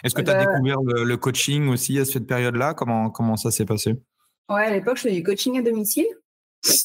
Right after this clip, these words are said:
Speaker 2: Donc,
Speaker 1: Ok.
Speaker 2: euh, j'avais des, bah, via les adhérents, à l'époque, le coaching n'était vraiment pas développé. Ça se, enfin, ça, c'était vraiment pas connu, quoi. En tout cas,
Speaker 1: Mhm.
Speaker 2: euh, moi, de mon côté.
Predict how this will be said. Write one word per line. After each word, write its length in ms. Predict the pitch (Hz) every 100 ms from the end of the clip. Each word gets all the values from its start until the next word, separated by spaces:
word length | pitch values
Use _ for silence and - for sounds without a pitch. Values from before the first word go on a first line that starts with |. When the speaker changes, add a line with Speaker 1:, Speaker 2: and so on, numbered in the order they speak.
| -
Speaker 2:
Donc, 240 | 180 185 190
Speaker 1:
Ok. 60 |
Speaker 2:
euh, 840 | 104 180 180 180 180 180 180 170 -
j'avais 240 | 190 170
des, 1120 | 170 180 180 175 175 175 170 170 165 165 160 156
bah, 200 | 151 180
via 180 | 175 196
les 180 | 190 196
adhérents, 600 | 185 196 208 269 254 170
à 100 | 180
l'époque, 320 | 190 240 240
le 80 | 190
coaching 320 | 190 180 240
n'était 200 | 233 165
vraiment 220 | 160 196
pas 120 | 208
développé. 640 | 214 220 208 208 240 294 - _ _ _ _ _
Ça 160 | - 170
se, 560 | 170 185 180 175 175 175 - - - - _ - -
enfin, 260 | 160 151 156
ça, 120 | 156
c'était 360 | 165 - - 143
vraiment 200 | 151 185
pas 140 | 214
connu, 360 | 214 220 220 208
quoi. 360 | - 117 - _ _ _
En 80 | 165
tout 120 | -
cas, 220 | - 190
Speaker 1:
Mhm. 100 | 180
Speaker 2:
euh, 180 | 151 151 151 -
moi, 400 | 175 190 175 - 160
de 160 | 160
mon 160 | 165 170
côté. 420 | 170 226 269